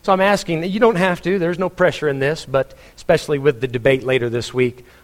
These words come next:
I sure would like to see the Lord move. So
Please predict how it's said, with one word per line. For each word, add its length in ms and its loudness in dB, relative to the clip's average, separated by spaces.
I 120 0
sure 240 -4
would 180 -4
like 220 -2
to 80 -14
see 200 -10
the 100 -10
Lord 380 -6
move. 520 -6
So 360 -4